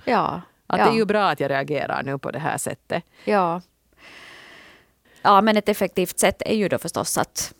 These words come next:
Speaker 1: att hålla ner liksom på alkoholportionerna som den här före detta partypinglan har gjort. Jag tycker också när man tänker tillbaks på, eh,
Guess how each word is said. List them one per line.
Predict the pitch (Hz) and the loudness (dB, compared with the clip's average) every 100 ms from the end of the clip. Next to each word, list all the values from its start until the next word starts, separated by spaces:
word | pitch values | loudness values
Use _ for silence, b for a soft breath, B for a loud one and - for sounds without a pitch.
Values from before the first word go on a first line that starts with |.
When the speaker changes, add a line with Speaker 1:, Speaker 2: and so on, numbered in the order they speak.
| _ - | _ -8
Speaker 1:
att | 165 - | -8 -6
hålla | 180 190 175 | 0 2 2
ner | 170 175 | 2 0
liksom | 160 151 - 165 160 | -2 -4 -2 -2 2
på | 160 | 4
alkoholportionerna | 143 - 165 170 160 170 165 147 156 - 160 - 196 170 143 | 4 4 2 2 -2 2 2 2 -2 -4 -4 -2 -2 0 0
som | 160 156 147 | -2 -4 -6
den | 151 | -4
här | 151 | -6
före | - 165 139 | -2 0 0
detta | 143 165 | -2 -4
partypinglan | - 156 151 - 156 151 156 151 | -2 -2 0 -4 -4 -4 -4 -4
har | 156 | -4
gjort. | 147 185 165 117 - B B B B B - | -4 -4 -2 -4 -4 B B B B B -4
Jag | 180 | -2
tycker | 214 202 - 180 170 | -2 -6 -2 2 2
också | 180 190 | 0 -2
när | 165 | -2
man | 156 | -2
tänker | 165 156 165 | -4 -4 -4
tillbaks | 160 170 165 156 - | -2 0 0 -2 -4
på, | 160 156 139 - - | -2 0 0 -2 -8
eh, | 50 | -12